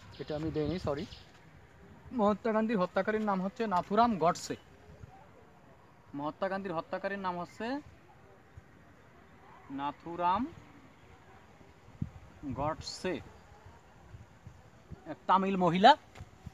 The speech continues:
ইনি হচ্ছে মহাত্মা গান্ধীর হত্যাকারীর নাম, তার নাম হচ্ছে নাথুরাম গডসে। কেয়ার একটি, কেয়ার কি? কেয়ার একটি কি?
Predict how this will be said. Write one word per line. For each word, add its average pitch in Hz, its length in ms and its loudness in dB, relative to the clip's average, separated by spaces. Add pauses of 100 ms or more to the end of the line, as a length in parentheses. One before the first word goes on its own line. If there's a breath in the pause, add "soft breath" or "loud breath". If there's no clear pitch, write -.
(220)
ইনি 165 180 0
হচ্ছে 196 200 0
মহাত্মা 175 320 0
গান্ধীর 190 240 0
হত্যাকারীর 151 380 -2
নাম, 131 180 0
তার 147 180 2
নাম 160 220 4
হচ্ছে 240 320 -2
নাথুরাম 180 400 4 (380)
গডসে। 131 340 0 (2750)
কেয়ার 240 360 12
একটি, 285 420 2 (1300)
কেয়ার 208 280 6
কি? 127 220 -6 (100)
কেয়ার 196 200 4
একটি 208 200 -4
কি? 143 280 -6